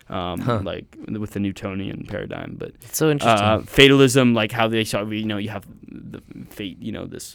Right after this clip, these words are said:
Speaker 1: divine thing, providence, right, that
Speaker 2: Mm.
Speaker 1: directs, administrates, uh, administers everything. Um,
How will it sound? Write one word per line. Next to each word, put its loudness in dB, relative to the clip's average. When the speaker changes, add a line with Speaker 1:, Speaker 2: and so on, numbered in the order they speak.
Speaker 1:
divine -10
thing, -10
providence, -4
right, -2
that 0
Speaker 2:
Mm. 0
Speaker 1:
directs, -8
administrates, -4
uh, -2
administers -4
everything. -2
Um, 0